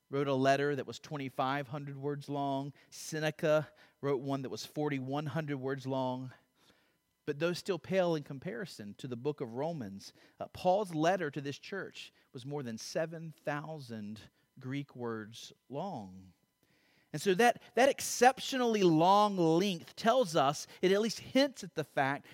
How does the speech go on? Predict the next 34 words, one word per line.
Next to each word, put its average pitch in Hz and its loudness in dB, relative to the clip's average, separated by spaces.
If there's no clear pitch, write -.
that 185 -2
Paul 233 6
is 175 4
doing 233 -2
something 262 0
more 214 2
here 143 0
than 185 4
simply 220 -4
writing 185 -2
a 180 4
letter 180 4
to 196 -6
this 160 -6
church. - -8
Uh, - -20
when 160 -8
we 160 -8
look 180 -4
a 175 -4
bit 160 -6
more 143 -6
closely, 190 -6
we 151 -6
find 160 -4
that 131 -8
the 131 -4
book 156 -6
of 139 -6
Romans 139 -4
is 123 -6
a 117 -2
thorough 185 -4
presentation 147 -6